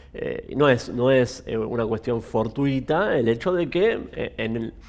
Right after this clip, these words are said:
en este modelo, en los tres años y medio que pasaron, fueron los sectores que mantuvieron cierta tasa de ganancia con cuestiones coyunturales disruptivas,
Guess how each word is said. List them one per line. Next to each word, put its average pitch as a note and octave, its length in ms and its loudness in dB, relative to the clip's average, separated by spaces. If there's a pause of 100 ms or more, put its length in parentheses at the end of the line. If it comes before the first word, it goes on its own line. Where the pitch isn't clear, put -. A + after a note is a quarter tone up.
(120)
en - 100 -4
este C#3+ 240 2
modelo, D#3 560 6
en A#2 120 0
los A2+ 200 -8
tres A2+ 200 0
años A2 180 -2
y A2+ 60 0
medio A#2+ 180 2
que A#2 100 2
pasaron, C#3 520 6 (360)
fueron C#3 260 0
los D3 100 4
sectores D#3+ 260 4
que - 100 0
mantuvieron C3+ 720 6
cierta A#2 380 0
tasa A#2+ 240 2
de A#2 80 4
ganancia F3 580 6
con B2 440 4 (280)
cuestiones G#2+ 340 -4
coyunturales A2 800 2 (240)
disruptivas, B2+ 540 2